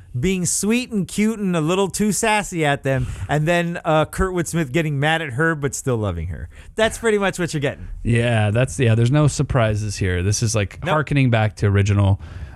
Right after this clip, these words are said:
Speaker 2: uh, s-, uh, sitcom days and, like,
Speaker 1: What?
Speaker 2: four camera stuff. Yeah.
Speaker 1: Is this crazy?
Speaker 2: Yeah.
Speaker 1: What if they just take the kids away and we just watch, uh, Kurtwood and Deborah run around fucking around? That
Speaker 2: Yeah.
Speaker 1: sounds like fun.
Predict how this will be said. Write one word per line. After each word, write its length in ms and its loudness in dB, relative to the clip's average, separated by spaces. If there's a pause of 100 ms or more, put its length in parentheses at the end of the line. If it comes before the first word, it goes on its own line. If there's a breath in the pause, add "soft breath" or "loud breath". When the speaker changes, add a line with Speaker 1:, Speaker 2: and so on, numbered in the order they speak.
(120 loud breath)
Speaker 2:
uh, 320 0
s-, 200 -2
uh, 220 2
sitcom 400 0
days 420 0
and, 360 -2
like, 100 -2
Speaker 1:
What? 120 4
Speaker 2:
four 160 4
camera 340 0
stuff. 360 -4 (300)
Yeah. 200 -2 (360)
Speaker 1:
Is 140 -2
this 120 -2
crazy? 520 -2 (240)
Speaker 2:
Yeah. 80 0
Speaker 1:
What 120 4
if 120 -4
they 120 -2
just 300 -4
take 200 -2
the 60 -6
kids 280 -2
away 300 0
and 140 0
we 100 0
just 180 -2
watch, 420 -2
uh, 320 2
Kurtwood 540 0
and 120 0
Deborah 480 2
run 320 0
around 420 0
fucking 340 -4
around? 460 -2
That 120 4
Speaker 2:
Yeah. 140 4
Speaker 1:
sounds 180 2
like 160 -2
fun. 460 0